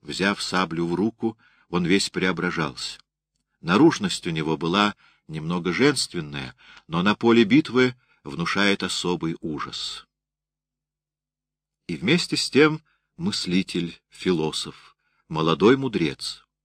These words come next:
«Алкивиад», говорили, увидев его,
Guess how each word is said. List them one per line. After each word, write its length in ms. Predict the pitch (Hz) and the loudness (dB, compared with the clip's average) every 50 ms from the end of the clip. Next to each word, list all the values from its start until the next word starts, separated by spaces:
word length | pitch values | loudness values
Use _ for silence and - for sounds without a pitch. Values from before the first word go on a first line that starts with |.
| _ _ _ _ _ _ _ _ - | _ _ _ _ _ _ _ _ -2
«Алкивиад», 920 | 98 110 110 - - 117 117 110 98 85 78 76 80 85 - - - - _ _ _ _ _ _ | 0 0 0 0 0 0 2 2 4 4 4 2 0 -2 -6 -14 -20 -20 _ _ _ _ _ _
говорили, 580 | - 73 87 90 82 87 82 87 90 82 87 - - | -8 -2 0 2 2 2 2 2 2 2 0 0 0
увидев 520 | 92 90 82 73 90 110 117 135 127 - | -2 -4 -2 2 0 2 2 0 -4 -2
его, 380 | - 143 143 131 139 143 143 | -2 -2 2 4 2 2 2